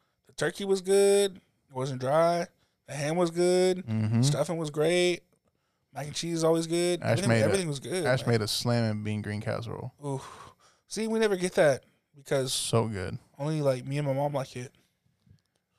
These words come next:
Speaker 2: Oh, man.
Speaker 1: It's good.
Speaker 2: Real good.
Speaker 1: Yeah.
Speaker 2: Yep.
Speaker 1: What she
Speaker 2: Ham
Speaker 1: was,
Speaker 2: was
Speaker 1: uh,
Speaker 2: great. Turkey
Speaker 1: oh.
Speaker 2: was great.
Speaker 1: Oh, man.
Speaker 2: Um, stuffing my mom's made.
Speaker 1: Ooh.
Speaker 2: Mm.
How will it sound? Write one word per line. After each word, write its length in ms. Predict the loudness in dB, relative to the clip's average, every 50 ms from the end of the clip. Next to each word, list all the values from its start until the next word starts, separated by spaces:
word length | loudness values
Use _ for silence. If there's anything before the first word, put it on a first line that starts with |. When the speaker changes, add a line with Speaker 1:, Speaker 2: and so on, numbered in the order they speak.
| _ -20 -20 _ -10
Speaker 2:
Oh, 140 | -8 -8 -8
man. 320 | -8 -8 -8 -8 -8 -10 -12 _ _ _ _ _ _ _ _
Speaker 1:
It's 100 | -20 -12
good. 280 | -2 -2 0 0 -2 -6 -14 _ _ _ _ _ _ _ 2
Speaker 2:
Real 160 | 2 2 4
good. 260 | 2 0 -2 -2 -6 -12 _ _ _ -10
Speaker 1:
Yeah. 140 | -8 -8 -8 -8 _ _ _ _ -6
Speaker 2:
Yep. 240 | -2 -2 -2 -2 -4 _ _ _ _ _ _ _ _ _ _
Speaker 1:
What 100 | -6 -2
she 80 | 2 4
Speaker 2:
Ham 80 | 4
Speaker 1:
was, 80 | 6 6
Speaker 2:
was 80 | 4 6
Speaker 1:
uh, 40 | 6
Speaker 2:
great. 260 | 6 6 6 4 0 -4 -12 -20 _ _ 2
Turkey 300 | 4 4 4 4 2 0
Speaker 1:
oh. 40 |
Speaker 2:
was 120 | 0 0 0
great. 300 | 0 0 0 0 -2 -4 _ _ _ _ _
Speaker 1:
Oh, 100 | -14 -12
man. 300 | -10 -8 -8 -10 -10 -8 -4 -2
Speaker 2:
Um, 600 | 0 0 0 0 0 -2 -2 -4 -6 -8 -10 -10 _ _
stuffing 480 | -6 2 4 6 6 6 4 0 -2 -4 -8 _ -8
my 80 | -4
mom's 300 | -2 0 2 2 2 0
made. 200 | 0 0 0 -2 -2 -6 -10 -16 _ -20
Speaker 1:
Ooh. 160 | -20 -20 -20 -20 -20 -20 _ _ _ -6
Speaker 2:
Mm. 160 | -6 -6 -6